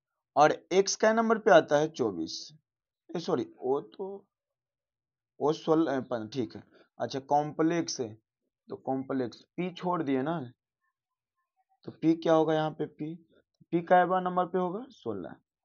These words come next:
बताइए तो ये आ-, आपको किस में मिलता है? तीन, पाँच, बारह, तेरह,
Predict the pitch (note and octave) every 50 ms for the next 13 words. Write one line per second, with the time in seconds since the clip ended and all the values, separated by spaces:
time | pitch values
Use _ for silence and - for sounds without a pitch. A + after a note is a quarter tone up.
0 | _ _ _ _ _ _ - A#2+ C3 D#3 D#3 - F#3 G3 A3 A3 A3 A3 G3+ G#3
1 | A3+ A#3 A3 G#3 F#3 - - F3 F#3 F3+ - - A#3 G#3+ - - B3 A#3+ A3+ -
2 | - - A#3 A#3+ A#3 A#3 A3+ G#3+ - - D3 A2+ E2+ - - _ _ _ _ _
3 | _ _ _ _ _ _ _ _ _ _ _ _ _ _ _ _ _ _ _ -
4 | G3 G3 G3+ G#3+ A3+ A#3 A#3 B3 A#3 - - G3+ F#3+ F#3 F#3+ G3+ G#3+ G#3 - A3+
5 | F#3 F#3 F#3+ F3+ F3+ F3+ F#3 F#3+ G3 G#3 A3+ A#3+ B3 - _ _ _ _ _ _
6 | _ - F#3+ F#3+ F#3 F#3 F#3 F#3+ G3